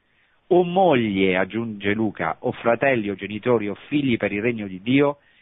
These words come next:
che non riceva molto di più nel tempo presente e la vita eterna nel tempo che verrà."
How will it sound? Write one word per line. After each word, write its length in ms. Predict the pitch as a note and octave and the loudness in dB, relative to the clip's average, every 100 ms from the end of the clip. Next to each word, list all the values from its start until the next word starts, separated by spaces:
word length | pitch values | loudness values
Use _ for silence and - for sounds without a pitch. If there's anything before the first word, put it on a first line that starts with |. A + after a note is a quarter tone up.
| _ _ | _ _
che 120 | A2+ | 0
non 140 | A#2 | 2
riceva 640 | A#2 A2+ - D3 C3 B2 - | 2 2 2 2 4 2 0
molto 500 | A#2+ C#3+ F3+ E3 C3 | -4 0 2 2 -2
di 120 | A#2+ | -4
più 180 | - C3 | -2 0
nel 180 | A#2 A2 | 0 0
tempo 340 | C3 C3 A#2+ | 0 -2 -6
presente 800 | G#2+ G#2 - C3+ D3+ - C#3+ C#3+ _ _ _ | -6 -6 -2 -2 -4 -10 -10 -10 _ _ _
e 100 | A2 | 2
la 140 | A2+ | 4
vita 320 | B2+ E3+ D3 | 2 0 0
eterna 680 | B2+ C3 B2 G2+ F2 E2 D#2 _ _ | 0 2 2 2 -2 -10 -12 _ _
nel 200 | - F#2 | -14 -6
tempo 320 | A#2 A2+ A2+ | -4 -2 -4
che 160 | G#2 G2+ | -4 -2
verrà." 480 | F#2+ G#2+ B2 G2 | 0 2 2 0